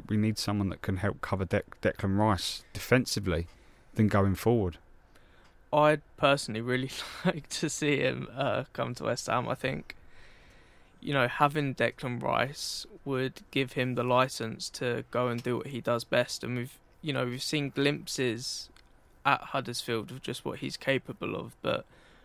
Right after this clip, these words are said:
Speaker 2: we haven't perhaps seen it on a sustained level because of the fact that he is in a struggling team.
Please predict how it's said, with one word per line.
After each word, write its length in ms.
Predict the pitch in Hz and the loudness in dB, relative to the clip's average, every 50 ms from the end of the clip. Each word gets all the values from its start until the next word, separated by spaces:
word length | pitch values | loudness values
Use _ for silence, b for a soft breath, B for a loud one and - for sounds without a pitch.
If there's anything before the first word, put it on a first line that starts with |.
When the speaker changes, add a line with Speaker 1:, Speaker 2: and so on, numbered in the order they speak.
| b b _ - | b b _ 2
Speaker 2:
we 80 | 147 | 4
haven't 360 | 143 135 143 156 131 131 - - - - - - | 4 4 4 2 -4 -6 -8 -12 -18 -20 -20 -10
perhaps 440 | - 135 131 147 143 - - - - | -8 -8 -2 0 0 -2 0 -2 -4
seen 240 | - 135 123 123 120 | -4 -4 -2 -2 -2
it 120 | 113 120 - | -4 -4 -4
on 120 | 123 131 123 | -4 -4 -4
a 40 | |
sustained 720 | 131 - - - 127 - - - 127 123 123 123 117 120 - | -6 -6 -6 -6 -4 -6 -4 0 0 0 0 0 -2 -4 -2
level 460 | 131 135 135 127 175 113 110 113 - | 0 2 2 2 0 -2 -4 -4 -6
because 300 | - 120 - - 120 120 | -8 -8 -8 -6 -6 -6
of 80 | 123 120 | -6 -6
the 80 | 117 120 | -6 -6
fact 300 | - - 110 - - - | -2 -2 -2 -2 -2 -6
that 160 | 131 120 - | -8 -8 -6
he 140 | 147 123 120 | -4 -4 -4
is 140 | 123 123 | -2 -4
in 140 | - 113 104 | -4 -6 -6
a 60 | 107 117 | -6 -6
struggling 500 | - - - 117 117 - 95 101 110 113 | -6 -4 -4 -4 -4 -4 -6 -6 -6 -6
team. 460 | - - 131 110 - - - 139 151 | -4 -4 -4 -4 -4 -6 -8 -10 -10